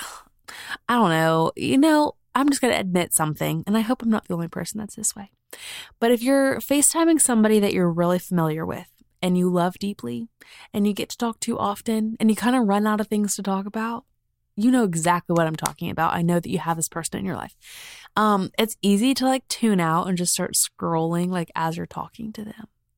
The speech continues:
You know what I mean? Like, you just kinda get bored and you need some extra stimulation. So you just scroll a little bit as you're chatting. Um, one, that's rude. I know. Wow.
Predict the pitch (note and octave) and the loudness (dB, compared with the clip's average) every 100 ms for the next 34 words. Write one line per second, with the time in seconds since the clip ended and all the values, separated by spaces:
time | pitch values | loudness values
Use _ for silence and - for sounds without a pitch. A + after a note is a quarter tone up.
0 | _ _ _ - A3+ C#4+ D4+ D4+ C#4+ C4 | _ _ _ -12 -2 2 4 4 4 2
1 | A3 A#3 - A#3+ A3 G3 F3 F3 F#3 G3 | 2 2 0 -2 -2 -4 -4 -2 0 0
2 | F#3+ F3 F3 F3 F3+ F3 - F#3+ F3 - | 0 2 0 -2 -4 -4 -4 -4 -4 -4
3 | F3+ E3 - - - - - - - - | -2 -2 -6 -12 -16 -20 -18 -18 -14 -6
4 | - G#3+ F#3+ - - G#3 A3 A#3 A3+ A3 | 0 0 2 0 0 2 2 4 2 2
5 | A3 - - F3 F3 F3+ - D3+ D3+ E3 | 0 -2 -2 0 0 -2 -6 -8 -8 -10
6 | F#3+ _ - - - F#3+ F#3 F#3+ - F#3 | -12 _ -20 -20 -4 0 0 -2 -2 2
7 | F#3+ F#3+ A3 B3+ A#3 G#3 F#3 F3 F#3 - | 4 4 2 2 -2 0 2 2 0 -2
8 | F#3 F3 D#3+ E3 A3+ - F#3 E3 D#3+ G3 | 0 2 2 0 -4 -6 -4 -2 0 -2